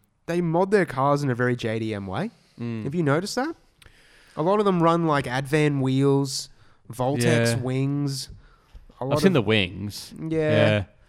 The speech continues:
Speaker 2: I, I, I, I think my t-, general gist from the Euro guys is they, a lot of them seem to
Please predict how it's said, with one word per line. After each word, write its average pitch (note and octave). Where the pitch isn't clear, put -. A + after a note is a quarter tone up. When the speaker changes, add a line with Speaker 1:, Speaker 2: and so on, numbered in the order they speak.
Speaker 2:
I, C#3
I, D3
I, C#3+
I D#3+
think D3
my B2+
t-, C3
general G#2
gist G2+
from G2
the F#2+
Euro F#2+
guys G2+
is G2
they, G#2
a A2+
lot C3+
of E3
them A#2+
seem A2
to G2